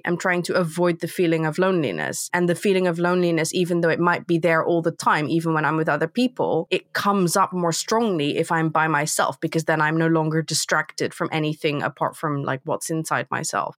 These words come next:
It's a difficult thing to negotiate and navigate because I feel like the loneliness and the pain, I guess, of life is part of the reason why I want to create, but then it's also part of the reason that I don't create because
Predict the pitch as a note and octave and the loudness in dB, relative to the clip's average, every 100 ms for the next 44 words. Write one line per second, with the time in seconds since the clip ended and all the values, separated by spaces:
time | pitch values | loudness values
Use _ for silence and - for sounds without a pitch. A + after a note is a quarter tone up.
0 | - F#3+ G#3 F3+ A3 C#4 C4+ A#3 - - | -10 -6 -6 -2 -2 -2 -4 -6 -6 -6
1 | A3+ G3 F3 F#3+ F3 - - - F#3+ G3 | -2 0 -2 -2 -2 -4 -14 -4 0 2
2 | G3+ - F#3+ E3+ D#3+ F3+ F3 F#3 F#3 D3+ | 2 0 -2 -2 -2 0 2 0 -2 -2
3 | D3 - F3 F#3 F3 F3 F3 - G3 F3+ | -4 -4 -6 -2 0 0 -2 -2 0 0
4 | F3 E3 E3+ E3+ F3+ F#3 G3 A3+ G#3+ G3+ | 0 0 -2 -2 2 4 4 2 2 2
5 | F3 E3 - - - _ _ F#3 F3 E3+ | 0 0 -4 -8 -14 _ _ -2 0 0
6 | E3+ - - F3+ D#3+ E3 D#3+ D#3+ E3+ - | -2 -2 0 2 4 2 2 0 0 0
7 | E3 E3+ D#3+ E3 - - F3 - - - | -2 2 2 2 0 -2 -2 -2 -8 -20
8 | - F#3+ F3+ - E3 F3 F3+ F3 F3 E3+ | -8 -2 0 0 -2 0 2 2 0 0
9 | E3 D#3+ E3 G#3 C4+ A3+ - F#3 E3 C#3 | 0 2 2 0 0 -2 -4 -2 0 0
10 | D#3 - F#3+ G#3+ G#3+ A#3 A#3 B3 A#3 G#3 | -2 -4 -2 0 0 0 2 0 0 0
11 | G3 G3+ G3 G#3 G3 G3+ F#3+ F#3 F3+ G3+ | 0 0 0 0 0 0 0 0 0 0
12 | A#3 - - E3 C#3+ D#3+ - F3+ E3+ F3+ | 0 -2 -2 0 0 0 -4 -12 -6 -6